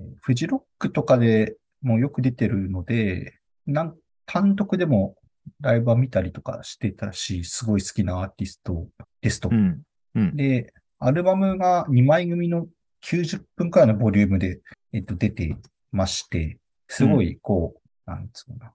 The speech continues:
Speaker 1: 心に染みるような曲が多くてですね。
Speaker 2: うん。
Speaker 1: えー、ちょっと最後かけたいなと思って、まあ、なよ-、迷ったんです、迷ったんですが、
Speaker 2: うん。
Speaker 1: えー、ちょっとソウルっぽい、聴きやすい、えー、デュエットとしてやってる曲、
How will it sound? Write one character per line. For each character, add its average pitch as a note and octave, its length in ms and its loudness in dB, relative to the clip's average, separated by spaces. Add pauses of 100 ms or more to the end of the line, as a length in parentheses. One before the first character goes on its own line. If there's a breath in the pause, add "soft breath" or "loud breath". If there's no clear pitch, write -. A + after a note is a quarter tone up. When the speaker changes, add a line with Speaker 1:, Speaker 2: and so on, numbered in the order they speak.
(200)
Speaker 1:
心 B2+ 340 2
に G#2 80 6
染 G#2 180 0
み G#2+ 60 4
る A2 80 2
よ G#2+ 120 4
う - 20 0
な F#2 100 -2
曲 F#2 220 -4
が D#2+ 260 -6 (320)
多 G2+ 160 -6
く - 140 -16
て B2 100 -12
で - 80 -16
す - 160 -14
ね。 A#2 140 -18 (320)
Speaker 2:
う A#2+ 40 -2
ん。 F#2 220 0
Speaker 1:
え D#2+ 340 -10
ー、 - 60 -16 (340)
ち - 80 -4
ょ - 40 -4
っ - 20 -4
と F2 160 -6
最 G2+ 200 0
後 E2+ 80 -6
か - 120 -12
け - 100 -10
た E2 160 -6
い D#2 60 -6
な D#2 160 -8
と E2+ 100 -8
思 E2 100 -8
っ - 20 -14 (120)
て、 - 320 -12
ま A#2+ 120 -2
あ、 - 20 -
な A2 120 4
よ-、 F#3 220 -2
迷 C#3 180 2
っ F#3 60 -8 (240)
た A#2 120 4
ん G2+ 80 4
で G2+ 100 0
す、 - 180 -18 (180)
迷 B2+ 220 4
っ F3 40 -6
た - 220 0
ん B2+ 60 0
で A#2 80 -2
す B2+ 140 -8
が、 C#3 280 0 (320)
Speaker 2:
う A2 60 0
ん。 F2 140 -2 (240)
Speaker 1:
え F2 320 -10 (140)
ー、 - 20 -20 (100)
ち - 100 -14
ょ - 20 -10
っ - 20 -10
と - 180 -12 (100)
ソ - 440 -4
ウ C3+ 40 0
ル C3 80 -4
っ B2 60 -10 (140)
ぽ G#2 140 0
い、 D#2+ 80 -4
聴 - 60 -20 (300)
き A#2 60 0
や G2 100 4
す F#2 200 -4
い、 D2 160 -8 (280)
え A2 60 -4
ー、 F#2+ 40 -2 (400)
デ C3+ 100 4
ュ - 20 6
エ - 40 6
ッ - 100 -2
ト F#2+ 100 -8
と E2 220 -6
し - 120 -10
て - 80 -2
や D#2 60 0
っ - 40 -10
て - 200 -10
る D#2+ 220 -8
曲、 E2+ 500 -6